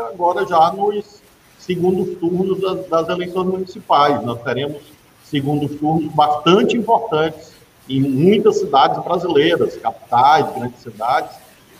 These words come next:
Então, é preciso ter uma união progressista, uma união popular, uma união civilizacional para proteger o Brasil da barbárie, do atraso, das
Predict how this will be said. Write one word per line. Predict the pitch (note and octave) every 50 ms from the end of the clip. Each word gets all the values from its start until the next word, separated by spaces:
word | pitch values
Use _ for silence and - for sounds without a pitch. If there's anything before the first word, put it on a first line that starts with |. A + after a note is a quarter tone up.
| -
Então, | C3+ B2+ - C#3+ D3 D#3+
é |
preciso | - - E3+ E3+ E3 F3 F#3 F3+
ter | - G#3
uma | G3 G#3+
união | G#3 G#3 G3+ G3 G3+ A#3 C4+ -
progressista, | - A#3+ G3+ E3+ E3 D#3+ D3 - - - D3+ D3 C3 - - - - - - - _ _ _ _ -
uma | C#3+ D#3
união | E3+ F#3 F3+ F3+ G#3 B3 - -
popular, | - G3 - - - E3 C#3 B2+ B2 A#2+ - -
uma | D3 D#3
união | F3+ F#3 F3+ F#3 F#3+ A3 A#3+ A#3 - - - -
civilizacional | - - - - - - B3+ C#4+ C#4 A#3+ G3+ C4 C4 B3 B3+ B3 A#3 F#3 G3+ G#3+ A#3 A3 A3 - A3+ B3 B3 - F#3+ E3 E3 E3+ F3 E3+ D#3 C#3+ C#3 -
para | C#3+ C#3 D3 D#3
proteger | D#3 - G3 G#3 A3 G#3+ A3 A3+ G#3+ F#3+ - - D3 D#3 E3+ F#3+ G#3 G#3 - - - - - -
o | F3
Brasil | F#3 F3+ - F#3+ F#3 F3+ F#3 - E3+ F#3
da | F#3 F#3 F#3
barbárie, | F#3+ F#3+ G3 F#3 F#3 E3 - C#3 C#3+ C#3+ D#3 F3 F3 E3
do | C3+ C#3 D3
atraso, | C#3 C#3 - - - C3+ C#3 D3 D#3+ D#3+ - C3+ C3 A#2
das | B2+ B2+